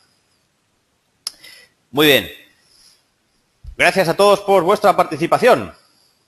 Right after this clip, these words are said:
Ejemplos, figura de vuelta tres.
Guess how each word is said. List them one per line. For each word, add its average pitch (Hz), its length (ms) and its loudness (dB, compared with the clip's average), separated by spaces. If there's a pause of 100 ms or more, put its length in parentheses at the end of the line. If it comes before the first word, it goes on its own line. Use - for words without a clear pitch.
(1600)
Ejemplos, 175 420 -2
figura 165 320 -2
de 139 80 2
vuelta 175 640 -2
tres. - 720 -2